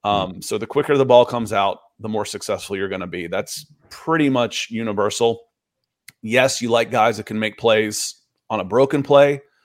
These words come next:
Speaker 1: but a broken play is no basis for an offense. Appreciate
Speaker 2: Yeah.
Speaker 1: the stars, Lawrence.
Speaker 2: Yeah, thanks so much, Lawrence. Uh, adding on to that topic as well, one thing last season that I thought the Broncos struggled a lot with was the pre-snap checks,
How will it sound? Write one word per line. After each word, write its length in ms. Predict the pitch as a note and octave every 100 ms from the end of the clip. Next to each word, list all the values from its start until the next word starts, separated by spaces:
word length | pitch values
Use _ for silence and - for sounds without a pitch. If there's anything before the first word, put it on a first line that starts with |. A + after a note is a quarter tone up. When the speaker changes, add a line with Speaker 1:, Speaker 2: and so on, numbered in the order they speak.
| _ _ _
Speaker 1:
but 160 | A#2
a 60 | A2
broken 400 | G2 B2+ B2+ A#2+
play 240 | B2 B2 A#2
is 120 | G2+
no 120 | A#2
basis 380 | G2+ G#2 A2 -
for 140 | G#2
an 60 | F#2+
offense. 560 | F2 - - - - _ _ _ _ _ _ _ _ _ _
Appreciate 320 | - A2+ A2+
Speaker 2:
Yeah. 60 | F#2+
Speaker 1:
the 60 | -
stars, 320 | G2+ F#2 -
Lawrence. 560 | - A1 - - - _ _ -
Speaker 2:
Yeah, 120 | E2
thanks 240 | - C#3+
so 80 | C3
much, 200 | A2+ G#2
Lawrence. 300 | G#2+ G2+ -
Uh, 280 | A#2+ G2+ - - _ - -
adding 260 | F3 D#3
on 120 | C#3
to 60 | A2+
that 160 | G2+ F2
topic 300 | G2 F#2 F2+
as 100 | F2
well, 240 | F#2 F2+
one 160 | G2 A2+
thing 200 | A2+ G#2+
last 240 | G2+ G#2 -
season 240 | G#2 G2+
that 240 | G2 F2 - _ _ -
I 100 | G2+
thought 100 | G2+
the 60 |
Broncos 320 | F#2+ G#2 G2+ -
struggled 320 | A#2 G#2+ F2+
a 40 |
lot 220 | G2+ G2+
with 240 | B2 A#2 -
was 260 | G2 F#2
the 240 | - F#2+ E2
pre-snap 540 | G2 A2+ - G2+ G#2
checks, 480 | - B2 - -